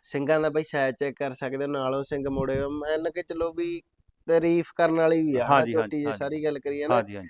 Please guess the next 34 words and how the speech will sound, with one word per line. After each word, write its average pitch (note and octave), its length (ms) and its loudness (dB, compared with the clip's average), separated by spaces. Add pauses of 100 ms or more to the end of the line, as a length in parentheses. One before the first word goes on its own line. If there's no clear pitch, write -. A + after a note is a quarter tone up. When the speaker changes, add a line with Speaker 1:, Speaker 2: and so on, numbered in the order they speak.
(120)
Speaker 1:
ਸਿੰਘਾਂ D#3 360 4
ਦੀ D#3+ 100 0
ਕੁਆਲਿਟੀ, D#3 420 2
ਫੇਸ C#3+ 360 -4
ਵਗੈਰਾ, C#3+ 340 0
ਮੱਥਾ C#3 240 -2
Speaker 2:
ਹਾਂਜੀ, B2 140 4
Speaker 1:
ਮੁੱਥਾ C#3+ 200 -6
Speaker 2:
ਹਾਂਜੀ। C3+ 120 -4
Speaker 1:
ਕਰਮ C3+ 140 -4
ਵਾਲੀ C3+ 160 0
ਦਾ C3 100 0
ਬਹੁਤ C3 340 -6
ਪਿਆਰਾ B2 320 -2
ਆ C3 40 0
ਗਿਆ, C3+ 140 -4 (340)
ਸੋਹਣੇ E3 380 2
ਰੰਗ D3 220 -2
ਰੂਪ C#3+ 320 -4
ਚ - 40 -6
ਆ। C3+ 100 -4 (220)
ਬਾਕੀ C#3 200 -2
ਥਾਣਾ C3+ 320 0
ਆਪਾਂ C3+ 180 -2
ਤੁਹਾਨੂੰ C3+ 200 -2
ਚੈੱਕ B2 240 -6
ਕਰਾਉਣਾ, C3 260 0
ਥੋੜ੍ਹਾ C3+ 300 -2
ਜਿਹਾ C#3+ 120 0
ਬਾਈ C3+ 140 -6
ਡਰੂਗੀ C3 380 -2
ਜ਼ਰੂਰ B2+ 280 -4
ਕੈਮਰੇ C3 340 -4
ਤੋਂ। B2+ 120 -6